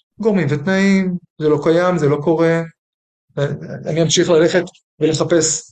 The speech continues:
עינוגים אסקפיסטיים. ואולי, אגב, עכשיו חלק מאיתנו נמצאים בתוך, בתוך הזמן הזה,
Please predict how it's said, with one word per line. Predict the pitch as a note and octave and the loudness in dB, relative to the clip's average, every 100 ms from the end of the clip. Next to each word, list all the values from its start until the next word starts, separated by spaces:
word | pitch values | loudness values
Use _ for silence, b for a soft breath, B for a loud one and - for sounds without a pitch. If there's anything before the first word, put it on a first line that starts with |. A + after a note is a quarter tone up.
| _ _ _ _ | _ _ _ _
עינוגים | F#3+ D#3 C3+ D#3 | -2 0 2 2
אסקפיסטיים. | D3 - C#3 D3+ D3 - B2 A2 _ _ _ _ _ - | 0 -2 -2 0 -2 -2 -4 -6 _ _ _ _ _ -2
ואולי, | F#3 F#3+ F3+ E3+ E3+ | -2 2 4 4 4
אגב, | D#3+ | 2
עכשיו | D3+ - D#3+ - _ | 0 -2 -2 -4 _
חלק | - D#3+ D#3 | -2 0 0
מאיתנו | D#3 D3 D3+ D3 | -2 0 0 0
נמצאים | C#3+ C3+ C#3+ | -2 -2 -2
בתוך, | C#3 C#3 B2+ - _ - | -2 -4 -6 -8 _ -20
בתוך | D3 C#3 - | -12 -8 -4
הזמן | B2+ C#3 | -2 0
הזה, | C3+ B2 C#3+ | 0 0 0